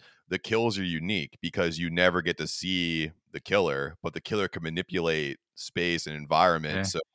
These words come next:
Speaker 2: yeah.
Speaker 1: it's kinda cool to watch that, and then, like, the traps from Saw, like, that takes a lot of thought to really put that into play. It's a lot of physiology that goes behind those traps.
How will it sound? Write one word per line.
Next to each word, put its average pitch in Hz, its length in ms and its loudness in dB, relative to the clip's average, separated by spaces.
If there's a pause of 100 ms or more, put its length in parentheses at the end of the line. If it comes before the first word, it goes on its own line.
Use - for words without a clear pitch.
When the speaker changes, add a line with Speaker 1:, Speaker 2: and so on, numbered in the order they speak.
(120)
Speaker 2:
yeah. 95 160 -4 (440)
Speaker 1:
it's - 120 -12
kinda 107 320 2
cool 101 360 -2
to 95 100 -6
watch 82 400 0
that, 90 260 4
and 98 100 -2
then, 90 60 -4
like, 85 100 -6
the - 60 -10
traps - 440 -4
from 85 180 -10
Saw, 82 560 2
like, 82 200 -2 (120)
that 113 240 0
takes - 260 -8
a 123 80 -6
lot 107 340 2
of 90 120 -2
thought 87 460 -6 (340)
to 101 100 -6
really 104 260 0
put - 200 -6
that 92 80 2
into 80 120 -8
play. 107 240 -4
It's 80 120 -6
a 78 40 -2
lot 95 200 0
of - 160 -10
physiology 95 720 0
that 73 100 -10
goes 87 220 -2
behind 98 420 -8
those 69 140 -10
traps. - 580 -8